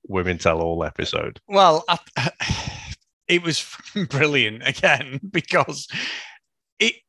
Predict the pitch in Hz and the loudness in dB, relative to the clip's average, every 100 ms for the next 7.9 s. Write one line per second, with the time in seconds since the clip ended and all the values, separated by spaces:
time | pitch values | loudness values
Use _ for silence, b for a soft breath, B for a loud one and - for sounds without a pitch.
0 | - 269 285 - - 170 131 131 - 180 | 0 2 2 0 2 6 6 4 2 4
1 | 170 147 117 117 139 170 185 220 233 202 | 4 4 2 4 2 2 4 4 4 2
2 | 202 180 170 139 - 107 113 131 B B | 0 2 0 0 -4 -2 -2 -2 B B
3 | - 151 143 165 165 _ _ - - 247 | -6 -4 4 4 4 _ _ -10 -6 -4
4 | 240 214 170 135 - - - 190 226 240 | -4 -4 -2 -2 0 0 2 6 8 8
5 | 240 233 240 254 202 202 208 196 165 202 | 6 4 2 0 2 4 4 0 4 2
6 | 185 196 - 180 165 147 - - 202 190 | 4 -4 -2 0 0 -2 -4 4 6 6
7 | - 147 202 196 190 190 175 - - | 2 0 4 4 6 6 4 2 -14